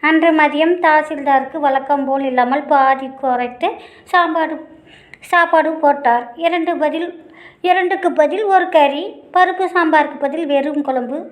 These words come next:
தயிருக்கு பதில் தண்ணீர் மோர் என பரிமாறினார். "அடடா, எஜமான் நோக்கம் அறிந்து செய்யும் இவனல்லவோ உத்தம வேலையாள்" என மனம் மகிழ்ந்தார் தாசில்தார். தாசில்தாருக்கு பின் சமையல்காரர் சாப்பிட உட்கார்ந்தார். அப்போது தற்செயலாக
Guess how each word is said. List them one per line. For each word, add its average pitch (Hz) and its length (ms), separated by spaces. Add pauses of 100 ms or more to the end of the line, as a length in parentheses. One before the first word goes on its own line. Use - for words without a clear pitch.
(100)
தயிருக்கு 330 520
பதில் 311 340
தண்ணீர் 277 440
மோர் 262 260
என 262 280
பரிமாறினார். 233 680 (560)
"அடடா, 330 420
எஜமான் 302 580
நோக்கம் 285 380
அறிந்து 269 380
செய்யும் 262 500
இவனல்லவோ 294 720
உத்தம 320 420
வேலையாள்" 277 600
என 254 180
மனம் 302 500
மகிழ்ந்தார் 269 560
தாசில்தார். 226 640 (680)
தாசில்தாருக்கு 320 960
பின் 320 480
சமையல்காரர் 349 640
சாப்பிட 339 380
உட்கார்ந்தார். 254 540 (460)
அப்போது 349 540
தற்செயலாக 302 840